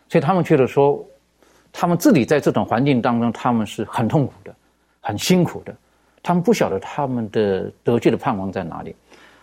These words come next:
但是这个王的概念呢，在希伯来的历史当中呢，他们就会像刚刚这维凯带我们思考的，他说我们要求一个王，为什么？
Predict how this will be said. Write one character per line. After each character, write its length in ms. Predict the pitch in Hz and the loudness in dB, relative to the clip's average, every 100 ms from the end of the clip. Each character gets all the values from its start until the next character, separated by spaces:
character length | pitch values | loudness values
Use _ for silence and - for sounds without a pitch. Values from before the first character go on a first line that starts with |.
| - | -4
但 100 | 202 | 2
是 100 | 202 | 2
这 140 | 220 | 4
个 100 | 185 | 4
王 400 | 123 101 113 143 | 4 2 2 4
的 120 | 196 | 4
概 200 | 143 170 | 4 2
念 160 | 143 127 | 2 4
呢， 120 | 117 | 2
在 160 | 151 123 | 4 0
希 240 | - 160 | 0 -2
伯 160 | 151 143 | 2 4
来 160 | 101 | 4
的 100 | 101 | 2
历 240 | 107 226 240 | 2 4 4
史 180 | - 95 | 2 -4
当 240 | 107 101 | -4 -4
中 200 | 107 104 | -4 -4
呢， 160 | 90 - _ _ _ _ | -4 -8 _ _ _ _
他 120 | - 135 | -4 -2
们 140 | 123 | 0
就 160 | 131 120 | 0 0
会 420 | 123 110 95 - _ - | 2 0 0 -6 _ -6
像 180 | 120 101 | -4 -2
刚 140 | 117 | -2
刚 120 | 110 | -2
这 80 | 104 | 0
维 140 | 95 | 2
凯 160 | 110 85 | 2 0
带 140 | 107 | -2
我 20 | 87 | -4
们 120 | 87 | -6
思 160 | - - | -10 -10
考 260 | - - | -10 -12
的， 160 | - - _ _ _ _ _ | -12 -12 _ _ _ _ _
他 100 | - | -12
说 180 | 98 104 | -8 -8
我 40 | |
们 100 | 98 | -4
要 60 | 120 | -4
求 220 | - 101 | -2 -2
一 80 | 107 | -2
个 100 | 95 | -2
王， 160 | 71 - | -4 -2
为 120 | 135 | -2
什 120 | |
么？ 60 | - | -2